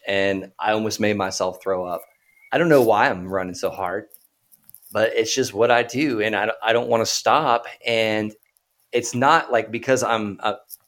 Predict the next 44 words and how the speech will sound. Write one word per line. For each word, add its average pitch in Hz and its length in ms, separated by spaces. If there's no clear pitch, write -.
anything 127 360
amazing. 131 600
I 120 180
just 143 220
find 127 540
good 143 200
people 120 460
to 117 100
surround 113 480
myself - 440
with, - 180
team 151 280
members, 92 420
like, 90 200
like 120 220
you 151 120
asked, 127 320
Landon, 104 440
like, 95 300
you 98 100
know, 101 380
like 98 360
there's, 117 420
there's 110 180
people 139 280
that 117 100
are 101 80
helping 120 360
me 120 180
keep 123 280
driving 113 360
that 110 180
ball 107 280
down 104 200
the 92 100
field. 117 420
'Cause 107 120
if - 60
it 104 160
was 107 280
all 127 220
up 147 140
to 120 100
me, 175 400